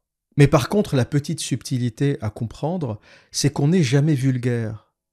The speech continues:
Pour être, euh, concret, les hommes entre eux ne parlent pas ou ne décrivent jamais, euh, le vagin de leur partenaire. On parle pas de ça. On dit jamais, par exemple, tu rentres avec une, une femme, voilà, tu sors, euh, avec des potes et ils te voient rentrer, euh,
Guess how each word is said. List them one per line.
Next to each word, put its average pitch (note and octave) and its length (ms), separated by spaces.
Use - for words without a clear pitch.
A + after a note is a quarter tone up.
Pour A2 180
être, - 240
euh, G#2 240
concret, D3 600
les A#2+ 380
hommes F#3 200
entre C3+ 300
eux G3 300
ne B2 200
parlent B2+ 420
pas F3 360
ou C#3+ 100
ne C3 120
décrivent C3 680
jamais, B2 540
euh, A2 280
le A2+ 180
vagin A#2 400
de C3+ 80
leur B2 120
partenaire. A2 640
On A2 100
parle C#3+ 220
pas D#3+ 120
de - 60
ça. - 300
On B2 80
dit B2+ 180
jamais, C#3 360
par A2+ 120
exemple, C#3 320
tu - 100
rentres B2 280
avec A2 280
une, G2+ 380
une G2 160
femme, C3 360
voilà, G2 240
tu - 140
sors, C3 340
euh, G#2+ 140
avec G#2 260
des G#2 100
potes D#3+ 320
et B2+ 100
ils B2 140
te C3+ 100
voient B2 260
rentrer, A#2+ 640
euh, G2 160